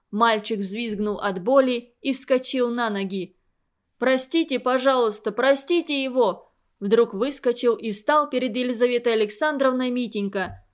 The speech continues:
Встал и заслонил с собой Васю. "Простите его!" повторил он. "У него мать больна. Он хотел у вас рубль попросить. Хотел, да побоялся". Елизавета Александровна на секунду опешила от этой неожиданной защиты,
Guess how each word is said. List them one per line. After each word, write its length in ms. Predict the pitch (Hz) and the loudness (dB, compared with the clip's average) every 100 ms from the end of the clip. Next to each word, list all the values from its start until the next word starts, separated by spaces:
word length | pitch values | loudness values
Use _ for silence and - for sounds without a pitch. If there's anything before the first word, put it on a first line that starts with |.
| _ | _
Встал 460 | - - 285 302 302 | -12 0 2 2 -2
и 120 | 254 | -6
заслонил 560 | 240 254 262 262 269 240 | -4 -2 -2 0 0 0
с 80 | 226 | 0
собой 340 | 220 214 214 | 0 2 2
Васю. 540 | 214 202 196 190 180 _ _ _ _ - | 2 -2 -4 -8 -10 _ _ _ _ 4
"Простите 640 | 277 277 - 339 - 247 | 6 6 4 -2 0 -4
его!" 480 | 233 220 185 - _ _ - | 0 2 2 -2 _ _ -6
повторил 520 | 220 - 208 208 196 | -6 -2 0 0 0
он. 280 | 220 202 180 _ _ _ - | -2 -4 -6 _ _ _ 0
"У 100 | 269 | 2
него 320 | 294 294 302 | 2 4 4
мать 320 | 294 277 208 | 4 0 2
больна. 500 | 220 226 220 190 - - - | 2 2 2 -4 -6 -16 -2
Он 220 | 269 285 | 0 0
хотел 380 | 285 285 311 302 294 | -2 0 0 0 0
у 80 | |
вас 280 | 277 285 285 | 2 2 2
рубль 320 | 311 294 240 | -2 4 4
попросить. 680 | 226 220 233 240 - 214 - _ _ | 4 -2 0 -2 -2 -6 -8 _ _
Хотел, 460 | - 269 294 277 202 | 0 0 4 4 4
да 120 | 214 | 0
побоялся". 920 | 247 269 277 277 226 202 - 190 - _ _ _ _ - | 2 4 4 6 4 2 -4 -8 -8 _ _ _ _ -8
Елизавета 640 | 202 208 208 214 262 277 233 | -2 0 2 2 0 0 0
Александровна 680 | 226 - 294 277 269 262 | -2 -4 -4 0 2 2
на 140 | 254 247 | 0 -2
секунду 540 | 254 247 285 262 262 | -4 -2 -2 4 4
опешила 600 | 254 302 285 - 240 220 | 4 -2 -4 0 2 2
от 280 | - 214 254 | 0 -4 -2
этой 240 | 262 254 | 0 0
неожиданной 760 | 240 247 240 233 262 262 254 233 | -2 -2 -4 -4 -2 0 0 2
защиты, 800 | 262 262 - 240 202 202 185 | 2 2 -2 -4 2 2 2